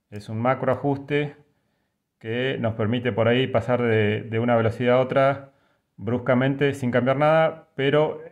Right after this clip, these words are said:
lo que manda acá, ya sea en el M K uno, en el M K dos o en el M tres, es la posición de esta chavetita, que ahora en el M tres han tenido la estupenda idea de poderlo regular con el dedo y no andar con la llavecita de mesa de a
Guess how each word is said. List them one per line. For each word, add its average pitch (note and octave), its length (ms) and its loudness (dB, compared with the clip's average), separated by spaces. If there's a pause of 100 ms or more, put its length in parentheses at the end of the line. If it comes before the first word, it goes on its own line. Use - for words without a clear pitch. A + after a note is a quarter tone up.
(200)
lo A2+ 240 -2
que A2+ 80 0
manda D3+ 260 4
acá, D3 320 2
ya C3 140 -4
sea C3+ 160 -2
en B2 60 0
el B2 80 0
M C#3 160 0
K B2+ 120 2
uno, C#3+ 180 2
en A#2+ 60 -2
el A#2+ 60 -2
M B2 80 -2
K B2 100 0
dos C3 220 2
o A#2 60 -2
en A2 100 0
el G#2+ 120 -2
M B2+ 160 -2
tres, D3+ 340 -4 (560)
es A#2+ 100 -6
la A#2+ 140 2
posición A#2+ 680 -2
de A#2+ 140 4
esta G2+ 460 -4 (300)
chavetita, G2 680 -4 (600)
que - 80 -14
ahora A2 180 -2
en A#2 80 -2
el A#2+ 120 0
M B2+ 200 2
tres C#3+ 420 0
han A2 180 -2
tenido A2 720 0 (680)
la F#2+ 380 -4
estupenda A#2 540 0
idea B2+ 500 2
de G2+ 240 -2
poderlo G#2+ 420 -2
regular A2 380 2
con A2 120 0
el G#2+ 120 0
dedo B2+ 260 2
y A2 40 2
no G#2+ 80 2
andar G#2+ 200 2
con A2 120 0
la G#2 80 2
llavecita A2 500 0
de A2+ 100 2
mesa G#2+ 300 0
de G2+ 60 2
a - 20 2